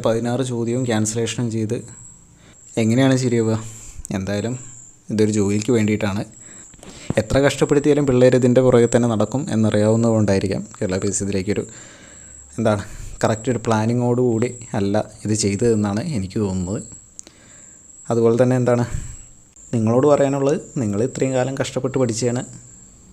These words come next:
ഇത്രയും ദിവസങ്ങൾ നിങ്ങൾ കഷ്ടപ്പെട്ടതാണ്. ഒന്നോ രണ്ടോ ദിവസം കഷ്ടപ്പെട്ടാലും എന്തായാലും മാക്സിമം നിങ്ങൾ, മാക്സിമം എന്നല്ല എല്ലാവരും തന്നെ എക്സാം എഴുതാൻ വേണ്ടി ശ്രമിക്കുക. ആ, എന്തായാലും കേരള പി എസ് സിയുടെ ഭാഗത്തുനിന്ന്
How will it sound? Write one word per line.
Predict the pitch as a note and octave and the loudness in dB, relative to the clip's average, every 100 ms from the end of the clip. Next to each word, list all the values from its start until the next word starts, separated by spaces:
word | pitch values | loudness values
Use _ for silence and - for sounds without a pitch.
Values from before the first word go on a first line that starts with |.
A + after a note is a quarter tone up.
| - | -10
ഇത്രയും | - A2+ A#2+ B2 - - - A2+ | -4 -4 -2 -6 -12 -20 -4 0
ദിവസങ്ങൾ | A2 A2 C3+ C3+ C3+ | 0 0 0 -2 -2
നിങ്ങൾ | B2 A#2+ | -2 -2
കഷ്ടപ്പെട്ടതാണ്. | A2+ - G#2+ A2 G#2+ G#2 - - - - - - G#2 | -2 -4 -6 -4 -4 -4 -8 -14 -20 -20 -20 -8 -4
ഒന്നോ | G#2 G#2+ | -2 -2
രണ്ടോ | G#2 G#2 | -2 -2
ദിവസം | G#2 - A2+ | -2 -4 -6
കഷ്ടപ്പെട്ടാലും | A2 A#2+ A2 A2+ A2 - - - - - - - | -6 -6 -4 -2 -2 -4 -10 -20 -20 -20 -20 -8
എന്തായാലും | G#2+ G#2 G#2+ G2+ | -2 0 0 -2
മാക്സിമം | A2+ A#2+ B2 | -2 -2 -2
നിങ്ങൾ, | A2+ F#2 - | -2 -6 -8
മാക്സിമം | A2 F#2+ G#2+ A2 | -8 -6 -4 -4
എന്നല്ല | G#2+ G#2 D#3+ - | -2 -4 -4 -6
എല്ലാവരും | G2 G2 A2 A2+ | -4 -2 -2 -2
തന്നെ | A2+ G#2+ | -2 -4
എക്സാം | - A#2+ B2+ | -4 -2 -2
എഴുതാൻ | A2+ A2+ A2 | 0 0 0
വേണ്ടി | G2+ - | -2 -2
ശ്രമിക്കുക. | F#2 F2+ - - - - - - - - - - - - - - - - - - - - - | -4 -6 -8 -8 -12 -16 -16 -18 -18 -18 -20 -20 -20 -20 -20 -20 -20 -20 -20 -20 -20 -12 -8
ആ, | F#2+ G2+ | -6 -4
എന്തായാലും | G#2 G#2+ A2 G#2+ - - - - - - | -2 0 -2 -4 -10 -16 -18 -20 -20 -10
കേരള | - G#2 G#2 | -4 -2 -2
പി | A#2 | -2
എസ് | A2 | 0
സിയുടെ | A#2+ A#2 | 0 0
ഭാഗത്തുനിന്ന് | A2+ A#2+ A#2+ | 0 -2 -2